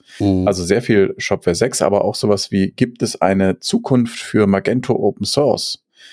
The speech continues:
Speaker 2: Ja, oder auch in so ein bisschen den JavaScript-Bereich, wie findet man eigentlich dom-Elemente mit einer ganzen Menge Kinder? Das heißt, ähm, für technisch interessierte Menschen lohnt sich der Blog zweiundvierzig, äh, Pipe Proxynet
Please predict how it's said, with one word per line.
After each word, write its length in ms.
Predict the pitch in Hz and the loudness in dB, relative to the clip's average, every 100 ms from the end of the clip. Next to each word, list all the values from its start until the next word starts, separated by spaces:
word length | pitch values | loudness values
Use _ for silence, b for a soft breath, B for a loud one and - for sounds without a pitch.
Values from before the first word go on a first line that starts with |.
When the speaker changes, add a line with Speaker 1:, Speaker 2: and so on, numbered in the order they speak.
| B B B | B B B
Speaker 2:
Ja, 80 | 98 | -2
oder 220 | 104 92 | 2 2
auch 160 | 82 85 | 2 2
in 260 | 85 82 | 0 0
so 120 | 73 76 | 0 -2
ein 180 | 76 | -4
bisschen 240 | - - 76 | -6 -6 -4
den 140 | 78 | -2
JavaScript-Bereich, 880 | 82 101 107 - 104 - 90 82 - | 0 0 0 -2 -4 -4 -2 -2 -2
wie 60 | - | -6
findet 300 | - 113 101 | -2 -2 0
man 140 | 95 85 | 0 0
eigentlich 380 | 92 90 90 | 0 -2 -4
dom-Elemente 840 | - 98 107 98 92 92 87 98 90 B B B B | -2 0 0 0 2 2 2 0 0 B B B B
mit 200 | - 98 | -4 -2
einer 100 | 90 | -2
ganzen 380 | 82 85 90 92 | -2 -2 0 2
Menge 240 | 85 85 80 | 2 2 0
Kinder? 340 | - 110 78 | 0 2 2
Das 180 | 78 - | 0 -2
heißt, 340 | 98 104 - - | -2 -2 -4 0
ähm, 400 | 95 92 90 92 _ | 2 2 -2 -8 _
für 400 | - 104 90 - | -2 0 0 -2
technisch 400 | - - - - | -4 -2 -2 -4
interessierte 460 | - - - - 101 | -4 -4 -2 0 2
Menschen 540 | 104 - 82 107 - B B B B | 0 0 -2 -2 -4 B B B B
lohnt 300 | - 90 135 | -4 0 2
sich 280 | - 113 - - | 0 -2 -4 -4
der 440 | 98 98 92 92 | 0 2 2 0
Blog 460 | - 95 90 - - 131 | -2 -2 -2 -4 -20 -12
zweiundvierzig, 1120 | - 120 - 175 - 139 - 117 113 - - | -6 -2 -2 -2 0 0 0 -2 -2 -8 -4
äh, 280 | 107 101 98 | 0 4 2
Pipe 400 | 98 - 104 104 - - | 0 -2 -2 -2 -6 -4
Proxynet 760 | 107 131 - 95 87 - - | -2 -2 -2 2 2 0 -4